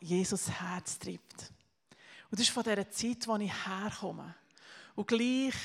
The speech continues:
viele Leute haben gesagt, das ist nicht absagen, dann sage ich, nein, das gehört zu unserem Leben. Weil in mir drin ist die Hoffnung von Jesus.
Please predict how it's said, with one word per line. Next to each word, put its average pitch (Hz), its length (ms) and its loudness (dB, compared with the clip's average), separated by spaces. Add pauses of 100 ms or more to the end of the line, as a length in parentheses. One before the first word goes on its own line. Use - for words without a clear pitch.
(340)
viele 220 300 4
Leute 233 180 4
haben 185 80 2
gesagt, 208 320 2
das 190 100 2
ist 208 60 4
nicht 202 100 0
absagen, 196 580 2
dann 185 100 -4
sage 170 240 -8
ich, 160 60 -4
nein, 185 460 -6 (880)
das - 220 -6
gehört 190 440 -4
zu - 200 -6
unserem 180 300 -4
Leben. 170 460 -10 (1080)
Weil 180 120 4
in 185 140 4
mir 196 200 6
drin 214 220 4
ist - 240 0
die - 40 -4
Hoffnung 190 460 -2
von 185 200 -4
Jesus. - 760 -4